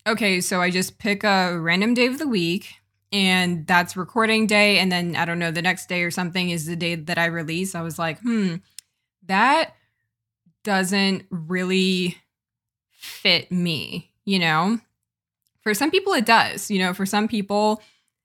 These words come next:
and some podcasts, they can put one out, like, every single Wednesday. And I appreciate that because I like listening to podcasts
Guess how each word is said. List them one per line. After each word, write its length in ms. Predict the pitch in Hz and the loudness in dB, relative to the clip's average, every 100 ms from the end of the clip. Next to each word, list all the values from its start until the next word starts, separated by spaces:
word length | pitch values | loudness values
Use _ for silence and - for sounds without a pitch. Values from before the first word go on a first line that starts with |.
| _ 202 | _ 0
and 360 | 196 185 190 | 4 4 2
some 240 | 190 196 202 | 0 0 2
podcasts, 960 | 196 185 185 196 185 190 - - - - | 2 2 2 2 4 2 -4 -14 -16 -10
they 160 | 196 185 | -4 -2
can 160 | 208 | 0
put 200 | 196 202 | 0 -2
one 180 | 196 196 | 0 2
out, 380 | 190 180 180 - _ _ _ _ _ | 4 4 2 -2 _ _ _ _ _
like, 480 | 202 202 180 160 - - _ _ _ _ _ | 0 4 6 4 -4 -18 _ _ _ _ _
every 200 | 202 196 | -2 0
single 280 | 196 208 190 | 0 0 0
Wednesday. 640 | 165 147 160 - 71 - - _ _ _ | -2 -4 -6 -10 -10 -12 -14 _ _ _
And 140 | 220 208 | 4 6
I 180 | 311 | 6
appreciate 640 | 320 - 208 196 185 165 170 | 4 0 0 0 -2 -2 2
that 380 | 160 170 180 | 4 4 2
because 260 | 208 185 160 | -4 -8 -2
I 120 | 165 | 0
like 220 | 160 160 | 0 -2
listening 400 | 160 160 170 160 | -4 -6 -6 -6
to 80 | 156 | -6
podcasts 800 | 151 156 165 190 175 190 - - | -4 -2 -2 2 2 2 -2 -14